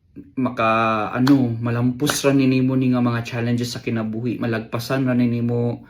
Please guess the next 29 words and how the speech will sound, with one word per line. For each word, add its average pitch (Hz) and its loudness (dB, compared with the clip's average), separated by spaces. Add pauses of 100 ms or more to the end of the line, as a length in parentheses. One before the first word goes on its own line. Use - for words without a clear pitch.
(440)
Duterte, 120 0
President 110 -6
Duterte. 107 -8 (240)
I 131 4
stand 135 0
with 131 4
my 123 2
former 131 2
President 117 -2
Rodrigo 127 0
Duterte. 117 -2 (320)
Iya 156 6
ra 135 2
man 127 2
tong 127 0
gibuhat 120 -2
para 117 0
sa - -6
ikaayo 139 2
sa 135 -4
tong 113 -4
nasod. 117 -4 (240)
Unsa 143 4
man 175 6
lugar 147 6
inyong 143 6
piliun 139 6
lugar, 143 2
guys? 120 -6